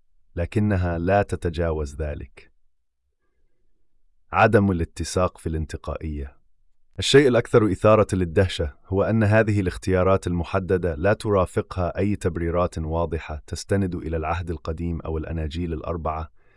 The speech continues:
تشرح لماذا تعتبر هذه الوصايا إلزامية،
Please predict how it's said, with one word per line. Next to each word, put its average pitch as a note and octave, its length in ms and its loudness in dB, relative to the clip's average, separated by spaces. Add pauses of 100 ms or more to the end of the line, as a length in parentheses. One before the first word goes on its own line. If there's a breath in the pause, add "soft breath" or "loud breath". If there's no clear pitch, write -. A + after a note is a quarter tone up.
(500)
تشرح A2+ 420 2
لماذا G2 400 4
تعتبر F2+ 520 0
هذه F2+ 300 0
الوصايا E2+ 720 -2
إلزامية، D#2 680 -4